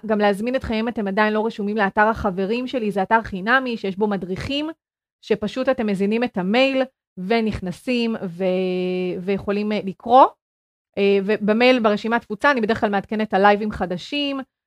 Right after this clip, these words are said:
אה, ושולחת, אה, קישורים להקלטות. זאת אומרת, אלה בדרך כלל לא מציקה יותר מדי, ויש לכם קישור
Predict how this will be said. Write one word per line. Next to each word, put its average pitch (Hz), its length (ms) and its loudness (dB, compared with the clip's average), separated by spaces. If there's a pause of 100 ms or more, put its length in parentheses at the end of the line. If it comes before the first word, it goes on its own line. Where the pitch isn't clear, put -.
(140)
אה, 196 60 0 (340)
ושולחת, 214 500 4 (180)
אה, 190 280 -2
קישורים 226 380 -4
להקלטות. 208 560 2
זאת - 100 -16
אומרת, 185 260 -6
אלה 214 140 4
בדרך 240 180 0
כלל 269 140 4
לא 226 80 0
מציקה 214 300 -6
יותר 190 240 -2
מדי, 202 360 4 (600)
ויש 233 200 2
לכם 254 220 2
קישור 302 540 0